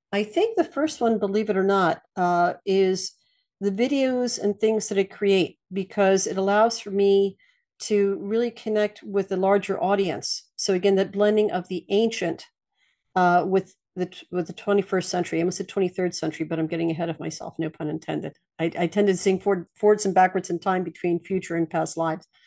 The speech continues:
Uh, so that would be my number one, believe it or not. Number two, uh, would be in doing the readings and shamanic healings, because for each life that there's an ease of suffering and the light bulb goes on and just this being whole, it helps for our planet to heal.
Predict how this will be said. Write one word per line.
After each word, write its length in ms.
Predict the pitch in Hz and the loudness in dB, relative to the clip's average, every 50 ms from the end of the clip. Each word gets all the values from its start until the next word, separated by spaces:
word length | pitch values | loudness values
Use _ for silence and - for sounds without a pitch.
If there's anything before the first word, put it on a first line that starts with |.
| - - - - - - - - - | -20 -20 -20 -20 -20 -20 -16 -6 0
Uh, 280 | 196 185 180 180 180 | 4 6 6 6 6
so 160 | 180 - - | 4 2 2
that 100 | 202 214 | 4 4
would 80 | 233 247 | 4 4
be 100 | 277 269 | 0 -2
my 160 | 254 233 220 | 0 2 2
number 220 | 220 214 208 196 180 | 2 2 0 0 0
one, 240 | 175 180 196 208 | 0 0 -2 -2
believe 220 | 190 185 175 185 175 | -2 -2 -2 -2 -2
it 40 | 175 | 0
or 40 | |
not. 240 | 175 170 165 156 - - | 0 0 0 0 -2 -2
Number 260 | 202 190 190 180 180 | -2 -2 0 -2 -4
two, 600 | 185 - - - 320 311 285 214 175 165 165 - _ _ _ _ _ _ _ _ - | -6 -8 -6 -2 -2 0 2 2 2 2 0 -4 _ _ _ _ _ _ _ _ -2
uh, 260 | 202 185 185 180 185 190 | 0 2 2 2 0 0
would 200 | 190 196 185 190 | -2 -4 -4 -2
be 280 | 202 208 202 202 208 | -2 0 0 0 0
in 320 | 220 - 214 190 196 196 180 | -2 -2 -2 -2 -2 -2 -2
doing 500 | 208 220 226 233 226 233 233 233 - - | -2 0 0 2 2 2 0 0 -4 -8
the 180 | - 170 180 175 | -10 -10 -10 -8
readings 760 | 170 185 202 214 226 233 247 240 240 247 240 240 - - _ - | -4 -4 -2 -2 -2 0 0 -2 -2 -2 -4 -8 -10 -12 _ -6
and 100 | 185 185 | -6 -6
shamanic 440 | 185 - - 190 180 180 180 175 - | -4 -4 -4 -2 0 0 0 -2 -4
healings, 480 | - - 202 202 185 175 160 160 160 - | -6 -4 -4 -2 0 0 -2 -2 -4 -6
because 360 | - - - 185 180 170 - | -12 -10 -6 -4 -4 -4 -4
for 160 | - - - - | -6 -8 -8 -6
each 340 | - 202 247 262 - - - | -6 -6 -6 -6 -8 -12 -10
life 540 | - 185 180 180 180 185 196 190 - - _ _ _ _ _ _ _ _ _ _ _ _ - | -6 -2 2 2 2 2 0 -4 -8 -20 _ _ _ _ _ _ _ _ _ _ _ _ -4
that 340 | 190 185 185 180 - - - | -2 0 0 0 -2 -4 -4
there's 240 | - 180 175 170 - | 0 0 0 2 0
an 80 | 180 170 | -2 -2
ease 240 | - 190 180 - | 0 -2 -4 -4
of 80 | 180 - | -6 -6
suffering 520 | - - 196 190 185 - - 175 165 165 - | -4 -2 -2 -2 -2 -2 -2 -2 -2 0 -2
and 120 | 175 165 | -2 -2
the 60 | 165 | -2
light 240 | 165 175 190 196 190 | 0 0 -2 -2 -2
bulb 240 | - 185 185 180 - | -2 -2 -2 -2 -2
goes 240 | 185 180 170 165 - | -4 -4 -4 -2 -4
on 300 | 175 170 165 160 151 - | -4 -2 -2 -2 -2 -2
and 220 | - 170 170 170 | -2 -2 -2 0
just 200 | - 180 180 - | -2 -4 -6 -4
this 160 | - 170 - | -6 -8 -8
being 320 | - _ - 190 190 185 175 | -10 _ -4 -2 -2 -2 -2
whole, 540 | 165 - - 180 175 180 202 262 311 - _ _ _ _ _ _ _ _ _ _ _ _ - | -4 -6 -4 -4 -2 -2 -2 -4 -6 -10 _ _ _ _ _ _ _ _ _ _ _ _ -6
it 100 | - 175 | -6 -4
helps 220 | 151 185 196 190 - | -2 -2 -4 -4 -4
for 140 | - - 190 | -4 -2 -2
our 80 | 185 185 | -2 -2
planet 400 | - - 190 185 180 185 185 185 | -4 -4 0 0 0 0 -2 -4
to 80 | 175 | -10
heal. 420 | 160 - - 208 190 160 143 - | -12 -10 -6 -4 -4 -4 -4 -6